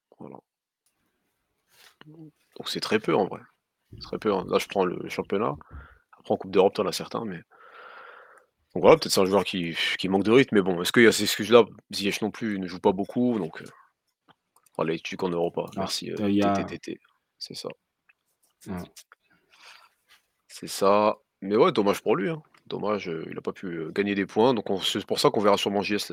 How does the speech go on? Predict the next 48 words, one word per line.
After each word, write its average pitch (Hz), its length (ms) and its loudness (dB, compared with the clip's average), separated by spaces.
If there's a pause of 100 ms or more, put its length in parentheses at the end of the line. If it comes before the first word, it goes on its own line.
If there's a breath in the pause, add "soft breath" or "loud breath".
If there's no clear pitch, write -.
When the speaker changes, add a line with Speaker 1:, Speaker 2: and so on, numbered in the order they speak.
Speaker 1:
Ziyech 107 400 -2
l'année 95 180 -6
prochaine 107 300 -8
encore. - 240 -8 (280)
Parce - 120 -10
que - 80 -4
ces 95 300 -2
jeunes-là 101 340 2
n'ont 117 100 0
pas 92 120 -4
pris - 160 -6
le, 95 360 -4 (840 loud breath)
le, 90 520 -10 (100)
la 113 160 4
relève, 113 580 8
ni 127 200 2
lui, 160 260 -2
ni 120 200 2
Abdé, 143 320 4
du 151 100 -6
coup. - 140 -12 (240)
Là, 90 80 2
on, 92 200 2
on 92 60 -18
peut 92 140 -2
enclencher 87 460 -2
sur 90 200 2
Abdé. 107 260 -2
C'est - 140 -10
quoi 127 160 4
Abdé, 104 260 0
euh, 87 240 -4 (600)
à - 60 0
un - 20 2
moment, 127 220 10
il 131 40 10
fait 127 160 6
un, 120 140 10
il 110 60 4
fait 110 100 0
un 104 80 4
bon 110 140 2
crochet, 131 600 6
euh, 92 200 -2
hein, 104 140 2
le 95 180 -6
joueur 104 260 2
glisse. 160 400 -6